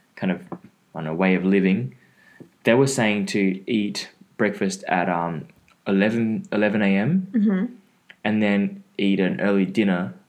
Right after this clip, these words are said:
Speaker 1: a lighter dinner at, um, around five to six P M.
Speaker 2: Yeah, I believe that.
Speaker 1: But, like, yeah, I tried doing that for a bit, and it was, like, definitely very healthy,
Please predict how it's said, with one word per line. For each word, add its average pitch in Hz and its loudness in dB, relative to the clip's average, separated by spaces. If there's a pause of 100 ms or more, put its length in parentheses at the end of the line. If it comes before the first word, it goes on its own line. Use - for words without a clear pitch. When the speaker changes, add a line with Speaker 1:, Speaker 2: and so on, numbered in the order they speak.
(120)
Speaker 1:
a 101 2
lighter 92 4
dinner 95 0
at, 90 -2
um, 87 -4
around 85 -4
five 87 -2
to 90 -10
six 95 -6
P - -8
M. - -8
Speaker 2:
Yeah, 214 -2
I 214 -6
believe 226 -6
that. 254 -10 (600)
Speaker 1:
But, 110 -4
like, 101 2
yeah, 135 6
I 139 4
tried 196 4
doing 233 4
that 185 4
for 143 2
a 120 4
bit, 104 0
and 113 0
it 113 2
was, 113 2
like, - -2
definitely 127 2
very 110 4
healthy, 104 0